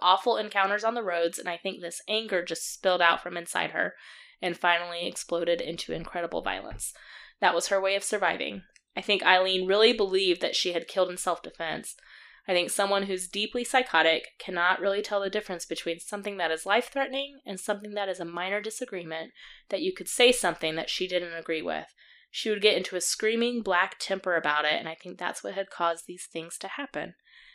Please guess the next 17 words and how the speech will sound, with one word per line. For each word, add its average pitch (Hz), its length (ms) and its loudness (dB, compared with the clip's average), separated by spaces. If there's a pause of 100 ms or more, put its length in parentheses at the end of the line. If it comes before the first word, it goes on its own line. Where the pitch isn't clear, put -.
(180)
And 190 120 4
at 196 120 8
the - 60 -6
same 277 260 4
time, 185 420 4
when 180 80 -4
she 190 180 -4
wasn't 202 420 2
in 180 160 -2
those 180 200 2
extreme 214 460 -4
moods, 165 400 -6 (200)
there 196 140 0
was 175 140 -2
an 165 80 -4
incredible 190 680 -2
humanity 170 720 -12